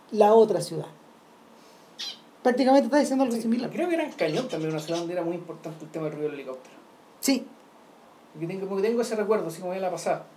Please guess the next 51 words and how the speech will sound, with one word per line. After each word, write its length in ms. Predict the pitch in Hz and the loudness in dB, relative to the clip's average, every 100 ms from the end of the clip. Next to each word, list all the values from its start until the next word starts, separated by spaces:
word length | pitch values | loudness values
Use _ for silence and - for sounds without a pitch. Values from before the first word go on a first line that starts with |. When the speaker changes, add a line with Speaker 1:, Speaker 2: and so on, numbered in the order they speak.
| - | -14
Speaker 2:
¿Cachai? 180 | - 190 | -10 0
Speaker 1:
Sí. 100 | 226 | 2
Speaker 2:
Diciendo 280 | 208 214 214 | 4 2 2
que 60 | |
es 80 | 208 | 0
una, 160 | 208 202 | -2 -6
es 140 | 185 | -4
una 120 | 196 | -4
ciudad 240 | 180 196 180 | -2 0 0
que 160 | 170 170 - - - - - | -2 -8 -18 -20 -20 -20 -20
se 160 | - 175 | -4 0
hace 220 | 185 220 | 2 2
cargo 260 | 254 226 180 | 2 2 4
de 60 | |
la 80 | 165 | 2
conflictividad 520 | 165 160 160 - 185 | 0 -6 -8 -2 0
inherente 340 | 202 156 226 202 | 2 -2 -2 -2
a 40 | |
Los 80 | 165 | -2
Ángeles, 300 | 135 160 160 | -4 -8 -12
¿cachai? 260 | - - 170 | -12 -10 -10
Pero 160 | 170 160 | -6 0
claro, 220 | 185 147 | 4 4
la 100 | 147 | 2
resuelve 460 | 147 - 180 180 165 | -2 -2 -4 -4 -2
con, 400 | 165 165 160 156 | -2 -2 -4 -8
eh, 200 | 147 - | -10 -8
en 100 | 151 | -6
la 80 | 151 | -4
New 140 | 151 202 | -2 -2
Age, 300 | 160 - - | -2 -4 -14
en 80 | |
el 40 | 135 | -16
fondo, 300 | 156 151 151 | -12 -8 -8
y 40 | |
con 180 | 147 147 | -8 -6
buen 140 | 165 165 | -6 -4
corazón 460 | 151 151 175 175 | -4 -4 -4 -4
y 40 | 160 | -4
buenos 200 | 160 160 | -4 -6
sentimientos, 640 | 156 165 156 170 170 170 | -10 -8 -6 -6 -8 -6
Speaker 1:
Sí. 60 | 160 | -4
Speaker 2:
digamos, 220 | 165 165 | -4 -4
y 40 | |
todo 100 | 160 | -4
bien 140 | 170 - | -4 -4
con 100 | 165 | -8
el 40 | 156 | -8
señor 220 | 165 165 | -8 -2
Kasdan, 380 | 220 220 220 208 | 0 0 -4 -8
pero 200 | 185 | -8